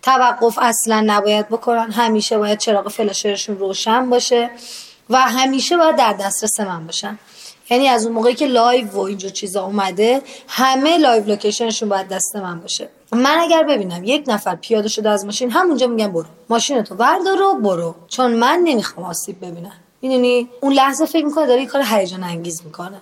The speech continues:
ولی بعدش براش یه سری اتفاق میفته که اصلاً هیجان انگیز نیست. ممکنه هپاتیت بگیره، ممکنه اچ آی ویش مثبت بشه، ممکنه سرنگ بکنن تو پاش، ممکنه بزننش، ممکنه چاقو بزنن بهش، هر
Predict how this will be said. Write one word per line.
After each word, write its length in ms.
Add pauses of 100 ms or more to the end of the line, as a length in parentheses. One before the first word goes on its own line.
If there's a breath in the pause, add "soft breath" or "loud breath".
ولی 120
بعدش 500
براش 260
یه 60
سری 200
اتفاق 420
میفته 360
که 120
اصلاً 280
هیجان 240
انگیز 360
نیست. 440 (160)
ممکنه 320
هپاتیت 500
بگیره، 320
ممکنه 320
اچ 200
آی 100
ویش 220
مثبت 440
بشه، 320
ممکنه 320
سرنگ 460
بکنن 360
تو 100
پاش، 320 (440 loud breath)
ممکنه 300
بزننش، 840
ممکنه 260
چاقو 480
بزنن 460
بهش، 360
هر 240